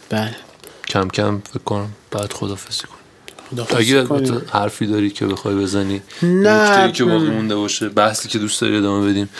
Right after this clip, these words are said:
Speaker 2: لیمیت تایم نداریم، می‌تونیم تا صبح صحبت کنیم.
Speaker 1: دستتون درد نکنه، ولی خب، اه، چیزی که می‌خوام بگم اینه که الان اخیراً تو خیابون که راه می‌ری،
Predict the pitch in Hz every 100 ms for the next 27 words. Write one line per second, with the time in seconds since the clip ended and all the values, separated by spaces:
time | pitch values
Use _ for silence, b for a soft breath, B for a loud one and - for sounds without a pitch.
0 | B 120 135 160 180 160 160 160 147 107
1 | 110 - 123 117 - 107 - 101 95 -
2 | - - 135 151 147 156 165 165 165 165
3 | 170 170 170 190 220 208 202 180 - B
4 | B B - 160 160 156 208 208 214 220
5 | 190 - 175 170 147 156 170 180 196 185
6 | 160 156 190 190 208 190 160 180 190 -
7 | - - - 156 - 170 165 180 180 -
8 | - - 180 175 170 156 139 160 165 165
9 | 147 135 131 135 131 143 147 127